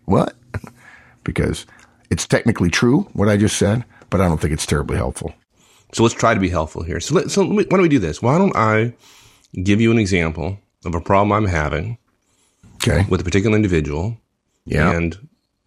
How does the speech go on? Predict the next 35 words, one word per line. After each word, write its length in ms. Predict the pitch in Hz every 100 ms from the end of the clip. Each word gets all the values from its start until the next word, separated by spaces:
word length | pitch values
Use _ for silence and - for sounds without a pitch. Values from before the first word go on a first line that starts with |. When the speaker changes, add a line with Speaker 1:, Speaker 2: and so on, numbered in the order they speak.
| _
Speaker 2:
you 140 | - 101
walk 240 | 92 90
me 80 | 87
through 320 | 82 80 76
how 480 | 78 92 78 78 76 _ _ _ _
systemic 440 | - 90 104 87
feedback 420 | - 87 78 76
might 200 | - 80
help 200 | 73 64 -
me. 100 | - _ _
Speaker 1:
Sure. 340 | - 101 73 - - _ _ _ _ -
Speaker 2:
Okay. 300 | 92 95 117 120
So 360 | - 113 95 92
Speaker 1:
Oh, 140 | 120
sure. 320 | 117 110 92 80
I, 100 | 92
when 160 | 82 98
you 60 | 92
said, 240 | 107 85
"Sup-, 240 | - 78
suppose 320 | - - 85 78
you 80 |
have 80 | 78
a 60 | 69
problem," 420 | - 82 73 67
I'm 100 | 62
like, 160 | 65 -
"Okay, 220 | 82 -
w-, 220 | 71 -
which 240 | - 80 -
one 140 | 78
of 80 | 78
the 80 | 73
many?" 380 | 80 73 -
<laughs> 40 | -